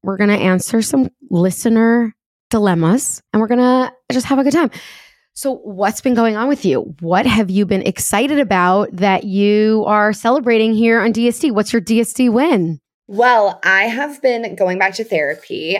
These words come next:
Speaker 2: every week, which has been so great. I just feel like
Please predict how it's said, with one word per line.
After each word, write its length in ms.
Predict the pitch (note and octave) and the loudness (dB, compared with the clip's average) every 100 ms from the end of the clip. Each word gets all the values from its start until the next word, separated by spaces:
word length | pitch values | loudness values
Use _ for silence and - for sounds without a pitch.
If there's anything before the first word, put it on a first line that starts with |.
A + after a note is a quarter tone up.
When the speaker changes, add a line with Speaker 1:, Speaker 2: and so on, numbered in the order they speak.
| E3+ | -4
Speaker 2:
every 200 | E3+ G3+ | -2 -2
week, 300 | F#3 D#3+ - | -4 -8 -10
which 140 | F3 | -10
has 100 | F3 | -10
been 220 | F3+ F3 | -6 -6
so 340 | F3 - E3 D#3+ | -6 -6 -4 -4
great. 480 | E3+ C#3 E3+ - - - | -2 -2 -4 -8 -18 -4
I 420 | F3 E3+ E3+ E3+ F3 | -2 0 0 0 -2
just 360 | F3 F3 - | -2 -4 -14
feel 400 | _ - E3+ E3 | _ -4 0 2
like 380 | E3 D#3+ D3+ - | 0 -2 -4 -14